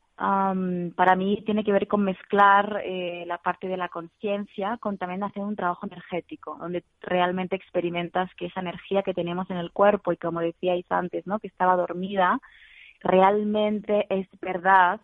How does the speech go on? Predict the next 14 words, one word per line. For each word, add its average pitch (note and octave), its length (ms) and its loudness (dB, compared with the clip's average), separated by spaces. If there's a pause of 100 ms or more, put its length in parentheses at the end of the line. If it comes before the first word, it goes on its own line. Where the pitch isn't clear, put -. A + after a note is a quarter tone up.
(160)
que F#3 340 0
se F#3+ 80 -4
expande E3+ 800 2
por E3+ 160 -6
el D#3 120 -12
cuerpo, - 600 -8
y F3 160 0
en E3+ 80 0
la E3 120 0
sexualidad E3 480 2
es - 100 -4
una F3 160 2
puerta E3 400 0
para, D3+ 360 -2